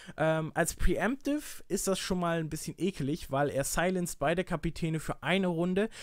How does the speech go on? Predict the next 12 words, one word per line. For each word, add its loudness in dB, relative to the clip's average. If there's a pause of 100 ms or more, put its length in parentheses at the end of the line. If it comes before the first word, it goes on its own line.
(180)
gibt -4
sich -2
einen -2
fünf 0
Runden -4
Defensivbuff -2
und -4
haut 0
nochmal 0
fünftausendeinhundertfünfzig -4
Schaden -6
raus. -6